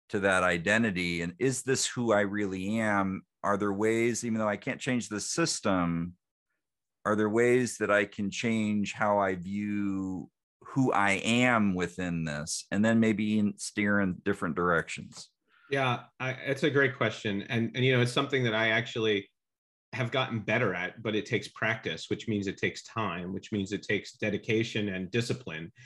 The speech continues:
Speaker 2: And that's, that's hard. It's hard in a field like healthcare where you may be, you know, called multiple times a day while you're trying to complete other tasks. And so,
Speaker 1: Yeah.
Speaker 2: you know, I,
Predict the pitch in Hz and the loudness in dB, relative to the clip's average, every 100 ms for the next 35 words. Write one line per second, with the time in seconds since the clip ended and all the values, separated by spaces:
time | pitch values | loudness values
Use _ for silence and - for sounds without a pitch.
0 | - - 131 156 - - 143 - 131 104 | -10 0 2 2 0 -2 -4 2 2 2
1 | - - _ _ 120 123 143 139 131 123 | -2 -16 _ _ -6 0 4 6 6 4
2 | 123 117 104 135 123 110 107 104 - 120 | 0 -4 -2 2 2 2 0 0 -2 -4
3 | 113 - 104 95 101 98 95 - _ _ | -4 -2 0 2 2 0 -2 -8 _ _
4 | 113 117 113 113 - 117 117 113 110 104 | 2 6 6 2 -2 0 2 2 2 0
5 | 104 120 107 87 - 131 117 107 95 107 | 0 -4 -4 -6 -2 2 4 4 2 -4
6 | - _ 117 117 123 123 117 113 107 104 | -14 _ 0 2 2 0 -2 -2 -2 -2
7 | 104 107 101 104 113 113 107 117 107 101 | 0 0 2 2 2 0 -2 -2 -4 -4
8 | 107 98 120 104 95 87 110 90 - - | -6 -2 0 0 -2 -2 -2 -4 -8 -10
9 | - 113 - 117 104 - - - 87 143 | -6 -2 2 2 2 -4 -16 0 4 6
10 | 123 110 135 139 131 | 6 4 4 4 2